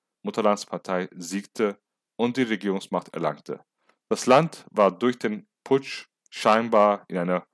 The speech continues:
Friedhofsruhe versetzt. Allerdings begann neunzehnhundertvierundachtzig die Arbeiterpartei P K K den bewaffneten Kampf gegen den türkischen Staat. Die Türkei war nicht in der Lage, die P K K militärisch auszuschalten und es lang-,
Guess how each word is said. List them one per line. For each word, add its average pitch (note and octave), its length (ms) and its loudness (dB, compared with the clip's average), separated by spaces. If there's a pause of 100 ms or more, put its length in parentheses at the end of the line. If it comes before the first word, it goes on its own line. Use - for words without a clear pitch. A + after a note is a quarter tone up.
(200)
Friedhofsruhe F2+ 960 -6 (160)
versetzt. - 500 -6 (800)
Allerdings C3+ 360 4
begann B2 560 0 (540)
neunzehnhundertvierundachtzig A#2 960 -2 (160)
die F#2+ 260 -4
Arbeiterpartei F#2+ 680 -2 (120)
P A2+ 120 -6
K A2+ 120 -10
K G#2+ 340 -4 (720)
den G2+ 100 0
bewaffneten G2+ 380 2
Kampf F#2 460 -10
gegen F#2+ 180 -8
den F2+ 120 -6
türkischen F2+ 360 -16
Staat. - 440 -10 (240)
Die A2 60 -14
Türkei D#3 480 0
war A#2 140 6
nicht A#2+ 120 0
in B2 60 -6
der A2 100 -2
Lage, G#2 480 2
die F#2+ 80 -6
P F2+ 240 -6
K F#2 280 -6
K - 60 -20 (260)
militärisch F#2+ 600 -2
auszuschalten A#2 840 -2
und F#2+ 100 -8
es - 160 -8
lang-, G2 260 0